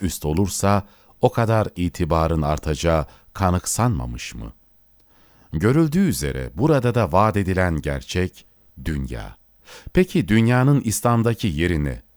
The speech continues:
Değeri ne? Karıştırın ayetleri, hadisleri ne göreceksiniz acaba? Biz söyleyelim.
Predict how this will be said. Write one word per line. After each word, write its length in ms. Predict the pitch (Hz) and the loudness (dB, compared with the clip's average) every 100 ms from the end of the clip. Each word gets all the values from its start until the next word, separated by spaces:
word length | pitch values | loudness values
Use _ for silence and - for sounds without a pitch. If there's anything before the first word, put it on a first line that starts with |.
| _ - | _ -18
Değeri 500 | 143 104 110 110 113 | 0 2 4 2 0
ne? 180 | 64 57 _ _ _ _ _ _ | -4 -12 _ _ _ _ _ _
Karıştırın 600 | - 147 151 - 202 98 | 0 2 2 2 2 2
ayetleri, 680 | 71 67 64 62 - 55 58 - _ | 0 -4 -6 -10 -14 -14 -16 -20 _
hadisleri 600 | - 113 110 - 117 98 82 | -2 0 0 -2 0 0 0
ne 100 | 92 | 0
göreceksiniz 760 | 90 85 73 71 - 67 65 | 0 0 -2 -8 -8 -8 -8
acaba? 420 | 65 - 50 - _ _ _ _ _ _ _ - | -12 -12 -16 -18 _ _ _ _ _ _ _ 0
Biz 200 | 156 151 | 2 2
söyleyelim. 600 | 73 65 57 53 50 | -2 -4 -6 -12 -16